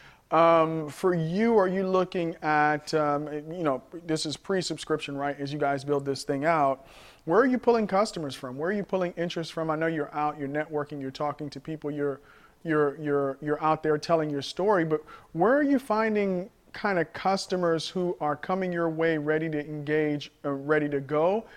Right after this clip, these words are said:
And what has been your experience with bootstrapping your company? Um, because it sounds to me like part of the bootstrapping is identifying those customers that you can help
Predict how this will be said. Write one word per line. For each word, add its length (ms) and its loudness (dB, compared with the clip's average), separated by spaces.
And 160 2
what 120 6
has 160 4
been 260 4
your 220 2
experience 520 0
with 220 -4
bootstrapping 640 -2
your 140 -4
company? 520 -6
Um, 520 2
because 260 2
it 120 -2
sounds 400 4
to 100 -2
me 180 -2
like 260 2
part 220 4
of 60 2
the 100 2
bootstrapping 640 0
is 140 -2
identifying 640 0
those 200 -2
customers 540 0
that 160 -4
you 240 -2
can 160 -2
help 420 0